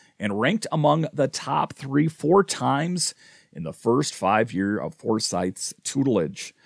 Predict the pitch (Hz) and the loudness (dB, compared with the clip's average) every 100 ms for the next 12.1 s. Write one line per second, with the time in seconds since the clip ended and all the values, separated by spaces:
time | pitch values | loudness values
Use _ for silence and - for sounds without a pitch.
0 | _ - - - 127 123 120 127 - 120 | _ -12 -8 4 4 4 2 2 4 6
1 | 123 120 127 - 104 104 78 110 135 120 | 8 8 4 0 -2 -2 -2 -2 -2 0
2 | - 208 220 - 120 120 170 208 185 - | 2 2 2 -2 0 4 6 4 0 0
3 | 147 139 143 170 175 156 - - - 135 | 0 2 2 2 0 -2 0 0 4 8
4 | 143 143 - - - - 90 - 110 131 | 8 6 -4 -20 -20 -12 -8 -2 2 2
5 | 127 95 - - 127 - - 117 120 - | 0 -6 -2 0 0 -2 -4 -2 -2 -4
6 | - 165 180 - 185 220 262 - - - | 2 4 4 2 2 2 0 -4 -8 -10
7 | - - 269 120 87 78 113 - _ _ | -8 0 2 4 2 -2 -6 -8 _ _
8 | _ _ _ - 139 151 - 120 123 - | _ _ _ -2 0 0 0 4 4 4
9 | 98 104 - 101 - 95 95 98 95 - | 2 2 2 0 2 2 4 2 2 2
10 | 262 247 170 160 151 123 123 127 98 - | 4 6 6 4 4 4 4 4 -2 -4
11 | 135 147 147 120 104 107 113 - 113 139 | 0 2 4 2 2 0 0 2 2 2
12 | 139 | 0